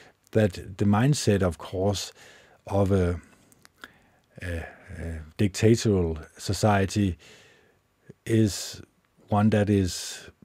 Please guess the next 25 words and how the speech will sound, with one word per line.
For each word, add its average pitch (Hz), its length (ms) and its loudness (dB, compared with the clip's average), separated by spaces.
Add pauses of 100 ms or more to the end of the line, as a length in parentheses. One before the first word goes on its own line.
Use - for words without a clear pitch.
(160)
very 110 200 6
simple. 82 540 0 (1400)
You 104 120 0
need 104 200 4
to 98 340 0 (1080)
have 92 360 -2
the 90 640 0 (100)
population 98 760 4
fear 107 500 2
a 90 60 -6
certain 104 400 2
thing 104 520 2
in 95 120 -6
society, 95 720 -2 (760)
and 95 180 0
then 101 200 4
you 104 120 4
need 101 240 2
to 95 380 0
divide 85 640 -4
and 87 140 -4
conquer. 90 440 -4 (840)
Divide 95 500 0
people 101 320 2
into, 90 480 -2